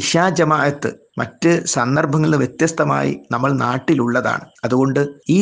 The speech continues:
രണ്ട് ജമാഅത്തുകളും, എല്ലാ ജമാഅത്തുകളും ശ്രദ്ധിക്കണം. ഈ രണ്ട് ജമാഅത്തുകളും പ്രത്യേകം ശ്രദ്ധിക്കുവാൻ നാം ഓരോരുത്തരും ബോധപൂർവം തന്നെ നമ്മുടെ അജണ്ടയാക്കി, ജീവിതത്തിൻ്റെ അജണ്ടയാക്കി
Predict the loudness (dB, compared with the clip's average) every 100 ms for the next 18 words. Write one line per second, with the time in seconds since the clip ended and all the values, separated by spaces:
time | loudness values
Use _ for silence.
0 | 4 2 2 2 2 0 0 0 -2 -2
1 | -2 -4 -6 -2 0 0 2 2 2 0
2 | 0 0 0 0 -4 -2 -2 0 -4 -6
3 | _ -2 2 4 4 2 2 0 0 -2
4 | -2 -2 -2 -4 -12 _ _ -10 -4 0
5 | 2 0 -2 -6 _ -6 -6 -4 -4 -2
6 | 0 0 -4 -6 -6 -4 -4 0 2 2
7 | 0 0 0 0 -4 -18 -2 2 2 2
8 | 2 2 2 2 0 -2 -2 -6 -8 -20
9 | _ -4 0 0 0 0 0 2 4 2
10 | 0 -2 -4 0 2 4 2 0 -2 -2
11 | -2 -2 -2 2 2 0 -4 -8